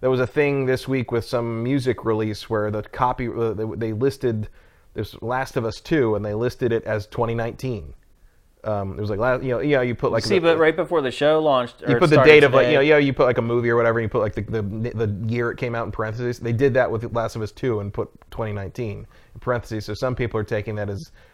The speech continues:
Speaker 1: some kind of confirmation that at least they, right now, the plan is to release it next year.
Speaker 2: Did you see the report? And this is totally non sequitur. You see the report, though, right before we started filming, that, uh, Cyberpunk twenty seventy-seven is coming out next year.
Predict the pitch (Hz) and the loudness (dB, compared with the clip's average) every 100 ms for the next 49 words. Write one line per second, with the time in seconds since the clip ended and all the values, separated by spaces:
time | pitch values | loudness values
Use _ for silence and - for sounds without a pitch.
0 | _ - 160 151 151 127 135 131 127 120 | _ 2 2 4 2 0 -2 -2 -2 -2
1 | 123 120 117 110 117 113 113 104 107 117 | -2 -2 -2 -2 -4 -4 -4 -4 -2 -2
2 | 110 113 107 104 104 117 107 101 - 101 | -2 -6 -6 -6 -6 -6 -6 -8 -8 -6
3 | 101 - - 76 - 113 101 73 - 127 | -6 -8 -12 -12 -10 -8 -8 -10 -8 -8
4 | 123 165 135 127 - 143 139 117 107 101 | -2 0 2 2 4 4 4 -2 -8 -14
5 | - 110 95 92 92 85 101 92 82 85 | -8 -4 -4 -4 -8 -6 -6 -6 -10 -10
6 | 120 113 107 - 107 104 104 101 98 113 | -6 -6 -6 -4 -4 -2 -2 -2 -6 -6
7 | 101 95 107 98 95 90 101 101 101 92 | -6 -6 -4 -2 -4 -6 -6 -6 -6 -10
8 | 90 95 95 90 98 92 90 90 87 - | -8 -4 -4 -4 -6 -4 -4 -6 -8 -6
9 | 98 107 - 101 - 95 95 98 92 90 | -6 -6 -6 -6 -6 -8 -6 -8 -8 -8
10 | 95 98 98 95 92 87 82 - 85 67 | -8 -8 -10 -10 -8 -10 -12 -14 -16 -18